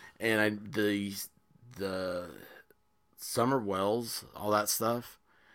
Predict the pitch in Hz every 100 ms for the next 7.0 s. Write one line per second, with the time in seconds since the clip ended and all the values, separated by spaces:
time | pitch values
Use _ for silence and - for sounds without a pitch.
0 | _ _ - 107 95 107 95 - 101 104
1 | 110 104 104 101 98 92 - - - -
2 | - 92 92 90 - - 104 101 95 87
3 | 101 92 107 104 104 95 87 87 85 82
4 | 78 82 - - - - - 98 - 95
5 | 95 104 107 101 98 101 90 80 85 85
6 | 85 82 82 _ - - 95 95 87